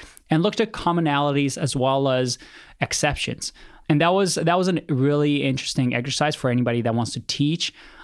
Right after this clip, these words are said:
Honestly, even for learners, it's interesting to do that exercise to see exactly what, what type of learner you are, that,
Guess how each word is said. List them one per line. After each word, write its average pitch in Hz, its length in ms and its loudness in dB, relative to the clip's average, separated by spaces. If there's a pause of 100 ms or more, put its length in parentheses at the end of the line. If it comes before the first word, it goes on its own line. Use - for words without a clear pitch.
Honestly, 160 320 2
even 151 180 2
for 127 180 0
learners, 147 500 0
it's - 360 -4
interesting 165 560 -2
to 143 100 -2
do 135 200 0
that 127 180 0
exercise 123 500 -2
to - 140 -12
see 131 520 0
exactly 123 800 -2 (420)
what, 139 480 0 (680)
what 139 240 0
type 143 200 -2
of 123 120 -2
learner 127 300 0
you 185 260 0
are, 196 180 0
that, 127 380 -4